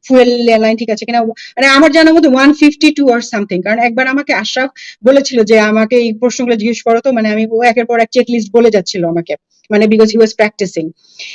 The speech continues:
এবং আমি এটা জানি যে সলো পাওয়া, আহ, মানে এ-, এ-, এয়ারফোর্সে সলো পাওয়া, এটা একটা বিশেষ, আহ, উম, বিশেষ ঘটনা।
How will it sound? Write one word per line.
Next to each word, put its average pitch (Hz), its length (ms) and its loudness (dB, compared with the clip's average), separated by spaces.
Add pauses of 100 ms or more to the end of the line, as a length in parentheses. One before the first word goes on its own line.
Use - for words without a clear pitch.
(160)
এবং 302 240 4
আমি 294 200 2
এটা 330 160 2
জানি 285 340 2
যে 226 320 2 (260)
সলো 294 380 0
পাওয়া, 233 280 0 (360)
আহ, 190 180 -12
মানে 185 180 -2
এ-, 208 220 0
এ-, 214 160 0
এয়ারফোর্সে 226 500 0
সলো 247 300 0
পাওয়া, 233 180 2
এটা 220 180 0
একটা 294 280 -4 (340)
বিশেষ, 262 600 -2
আহ, 196 400 0
উম, 196 200 -6 (180)
বিশেষ 262 340 0
ঘটনা। 165 400 -4